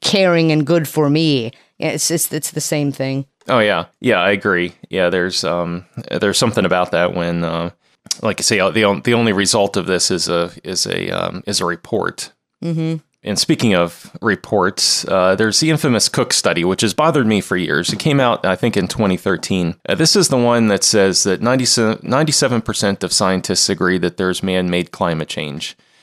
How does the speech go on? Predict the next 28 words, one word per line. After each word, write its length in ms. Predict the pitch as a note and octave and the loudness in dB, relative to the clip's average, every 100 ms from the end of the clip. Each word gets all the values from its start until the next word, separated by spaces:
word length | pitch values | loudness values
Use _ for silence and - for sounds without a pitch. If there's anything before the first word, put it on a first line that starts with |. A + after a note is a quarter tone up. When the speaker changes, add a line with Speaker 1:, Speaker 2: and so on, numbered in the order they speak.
| _ | _
Speaker 2:
It's 220 | - - | -6 -4
been 260 | - G#2 F#2+ - | 0 0 0 -4
quoted 600 | - D3 C#3 A#2 G#2+ G2 - - | 0 4 4 4 2 -2 -6 0
endlessly 840 | C3+ B2+ G#2+ F2 - F2+ D2 D#2+ - | 2 4 4 2 0 0 -2 -8 -12
as 400 | - F2 E2+ F2 | -4 0 0 0
some 260 | - G#2 F#2 | 0 0 -2
sort 240 | - F#2+ | -2 0
of, 180 | F2+ E2 | 0 0
uh, 360 | F2+ F2 F2 E2+ | 0 2 0 -4
you 120 | - F2+ | -6 -4
know, 140 | E2 | -4
guarantee 640 | D#2+ G2+ F2+ - F#2+ F2 | 0 0 0 -2 -2 -2
that, 320 | E2+ D#2+ - | 0 -2 -2
um, 320 | F2 E2 D#2+ - _ - | -4 -2 -2 -6 _ -12
uh, 240 | G2 F2+ E2 | -8 -4 0
the, 140 | G2 | 2
uh, 60 | F2+ | 2
we're, 200 | F2+ E2 | 2 0
we're, 180 | G#2 - | -2 -2
uh, 260 | G2 - - | -4 -6 -8
humans 440 | - - E3+ B2 A2+ | -8 0 2 2 2
are 60 | |
definitely 320 | G#2 G#2 F#2 F2 | 0 0 0 0
causing 420 | G2+ F2 - E2 | 0 0 -2 -2
this, 340 | D#2 - - | -2 -2 -4
this 220 | - F2 | -4 -4
whole 160 | - F2 | -2 -4
thing. 360 | - - E2 | -4 -6 -6